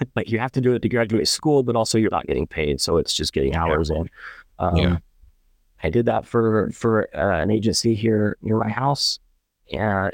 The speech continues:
Speaker 1: to, to get my hours in. And when I graduated, I ended up staying with that agency.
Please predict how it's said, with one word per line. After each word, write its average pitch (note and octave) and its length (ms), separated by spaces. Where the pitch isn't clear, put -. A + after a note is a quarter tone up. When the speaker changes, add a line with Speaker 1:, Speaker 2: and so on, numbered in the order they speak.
Speaker 1:
to, F2 220
to - 120
get C2+ 140
my F2 160
hours A#2 360
in. A#2 260
And G#2 280
when A2 160
I G#2+ 60
graduated, G#2+ 600
I A1+ 120
ended D#2 220
up B1 120
staying A2+ 380
with F#2 120
that D#2+ 140
agency. E2 640